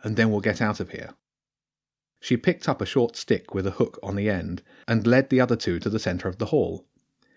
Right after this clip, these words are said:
There, she bent down and put the hook end of the stick into a hole in the wooden floorboards. She heaved, and a large round section of the floor slid away. The three journeymen climbed down through the gap in the floor.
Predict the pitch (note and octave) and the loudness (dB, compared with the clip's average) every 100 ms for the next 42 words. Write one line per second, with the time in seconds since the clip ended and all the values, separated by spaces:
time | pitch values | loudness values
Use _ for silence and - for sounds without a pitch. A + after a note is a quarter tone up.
0 | _ G#2+ D3 A#2+ E2+ F2+ _ - G#2+ B2+ | _ 0 4 4 0 -8 _ -2 2 4
1 | E3 - D#3 G2 E2+ - - A2+ - A#2+ | 4 2 0 0 -2 -8 -6 -2 0 0
2 | A2 F#3 - - C3 A#2+ A#2 - B2+ F2 | 4 4 2 2 2 4 0 2 2 2
3 | - A2+ A2+ A2+ - G#2 G#2+ C3 B2+ A#2+ | -4 -4 0 0 2 2 2 2 0 0
4 | F#2+ G#2 G2+ G2+ F#2+ E2+ E2 - - - | 0 -2 0 2 2 0 -8 -12 -16 -18
5 | _ _ _ _ _ _ _ - C3+ - | _ _ _ _ _ _ _ 2 2 6
6 | D#3+ G2 E2+ F2+ - - A2+ A2+ A#2 B2+ | 4 4 0 -8 -16 -4 4 6 8 6
7 | C#3+ - A#2+ A#2+ F#2 F2 F2+ - - - | 2 -2 0 2 2 -2 -2 -2 -2 -2
8 | A2 - - B2+ F#2 F2 - - G#2+ A2 | -2 -2 2 4 4 0 -4 -2 0 2
9 | A2 F2 E2+ - _ _ _ _ _ _ | 0 -2 -6 -12 _ _ _ _ _ _
10 | _ _ _ - G#2 A#2+ C#3 D#3+ C3+ C#3+ | _ _ _ -4 0 2 4 2 2 2
11 | B2+ G2 F2 E2 F2 F2+ _ - A#2 A#2 | 4 2 0 -4 -6 -8 _ 0 4 4
12 | A2+ A#2 C3 C3+ - A#2+ A#2 A2 - F#2+ | 4 4 4 2 0 0 2 0 0 -4
13 | F#2+ - F#2 E2+ | -2 0 -2 -2